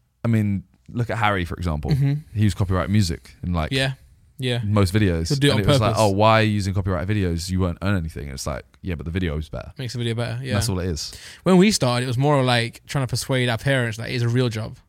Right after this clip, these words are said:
Speaker 2: So when we earned
Speaker 1: Yeah.
Speaker 2: money, it wasn't like, "Oh my God, we're earning loads, loads of money." It's like, "Actually, this is a, we can, we're allowed to do this now." <laughs>
Speaker 1: Yeah.
Speaker 2: You know? But, uh, it's the same thing with, I was making, so I'm, I'm on, on G T A, uh, NoPixel, I went back in the other day, and I'm in, like, eight hundred grand, nine hundred grand debt, right?
Speaker 1: Yeah.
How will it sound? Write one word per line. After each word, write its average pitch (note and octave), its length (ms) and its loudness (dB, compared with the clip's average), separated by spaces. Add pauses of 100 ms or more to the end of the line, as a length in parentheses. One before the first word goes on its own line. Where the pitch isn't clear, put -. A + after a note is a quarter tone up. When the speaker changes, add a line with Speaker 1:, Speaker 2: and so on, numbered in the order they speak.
(120)
Speaker 2:
So C3+ 120 -4
when D#3+ 120 6
we D#3 80 4
earned D#3 120 4
Speaker 1:
Yeah. C#3+ 100 4
Speaker 2:
money, C#3+ 140 4
it B2 40 2
wasn't C3+ 240 0
like, B2+ 120 0
"Oh C3+ 40 -4
my C3+ 100 2
God, C3 140 4
we're B2+ 100 2
earning B2 180 0
loads, B2 240 0
loads B2 180 -2
of B2+ 40 0
money." C3+ 200 0
It's G#2+ 100 -4
like, - 100 -6
"Actually, A#2+ 460 -4 (420)
this A#2+ 160 0
is A2 220 0
a, A2+ 160 -2
we B2 120 -6
can, A#2+ 140 -2
we're B2 140 0
allowed B2 240 2
to A#2 60 -6
do A#2+ 120 -2
this G#2 140 -6
now." A#2+ 200 -12 (260)
<laughs> - 220 -18
Speaker 1:
Yeah. F#3 480 4
Speaker 2:
You D3 120 -2
know? B2+ 240 -2 (420)
But, C#3+ 180 2
uh, C3+ 200 6
it's D#3+ 240 0
the E3+ 40 -8
same A3+ 200 2
thing B3+ 120 -2
with, E3 120 2
I F#3+ 100 6
was A3 80 4
making, F3 340 2
so F#3+ 120 4
I'm, G#3 100 2
I'm F#3 120 4
on, F#3 140 6
on F#3+ 160 4
G F3 140 6
T E3+ 200 2
A, A#2 340 0
uh, B2 140 -6
NoPixel, C3 580 -2
I A2 60 2
went C3+ 140 0
back C3 140 0
in C3 120 2
the A2 40 -4
other A2 100 -4
day, G#2+ 280 -2
and A#2+ 100 -2
I'm B2 100 0
in, B2 280 -2
like, A#2 300 -4
eight C3+ 100 -2
hundred B2 200 -4
grand, A#2 220 -2
nine B2 120 -2
hundred A#2 100 -2
grand G#2 240 -2
debt, A2 260 -4
right? B2+ 300 -8 (300)
Speaker 1:
Yeah. F2+ 120 -2